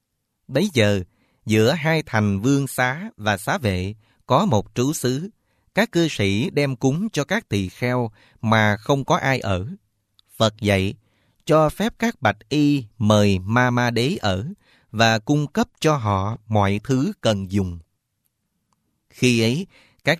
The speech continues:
trú xứ không có hàng rào, bò ngựa vào ra, làm hư hoại chỗ kinh hành. Đức Phật dạy, cho phép đào hào và rào xung quanh. Bò ngựa vẫn tìm cách vào được. Phật dạy,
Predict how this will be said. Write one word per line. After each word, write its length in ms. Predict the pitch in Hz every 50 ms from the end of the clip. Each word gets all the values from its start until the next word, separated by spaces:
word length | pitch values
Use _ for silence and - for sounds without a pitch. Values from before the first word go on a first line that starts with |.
| -
trú 180 | - 135 143 156
xứ 400 | - - 139 139 143 170 214 226 -
không 240 | - - 151 151 147
có 100 | - 214
hàng 320 | 196 120 113 110 104 101 98
rào, 360 | 101 104 101 101 98 95 90 - _ _ _ _ _ _ -
bò 280 | 110 113 110 110 110
ngựa 400 | 107 107 104 104 101 104 110 120
vào 360 | 123 107 107 107 104 104 101 101
ra, 380 | - 123 127 127 127 123 117 110 _ _ _ _ _ -
làm 340 | 110 113 113 110 110 110
hư 220 | 107 113 160 165 156
hoại 380 | 139 113 107 104 101 107 117 113
chỗ 160 | - 110 107
kinh 220 | - - 170 160 151
hành. 340 | 110 101 101 95 92 87 82 - _ _ _ _ _ _ _ _ _ _ _ _
Đức 200 | - 160 247 - _
Phật 200 | - 208 202 107
dạy, 340 | - 101 101 95 92 98 101 - _ _ _ _ _ _ _ _ -
cho 240 | - 151 156 156 151
phép 280 | - - 202 247 -
đào 280 | - 113 107 104 101 101
hào 480 | 95 107 107 104 101 104 101 95 95 -
và 200 | - 101 104 107
rào 360 | 101 101 101 101 98 98 92 92
xung 260 | - - - 131 131
quanh. 360 | - - 120 117 113 113 110 107 _ _ _ _ _ _ _ _ _ _ _ _
Bò 240 | - 107 110 110 110
ngựa 400 | 110 107 107 104 104 104 113 120
vẫn 280 | 98 107 104 107 156 185
tìm 260 | - 117 110 104 104
cách 200 | 107 - 208 - -
vào 320 | - 104 113 104 101 98
được. 280 | 98 101 101 95 95 - _ _ _ _ _ _ _ _ _ _ _ _ _ - -
Phật 180 | 123 110 101 107 -
dạy, 380 | 110 104 104 95 95 101 107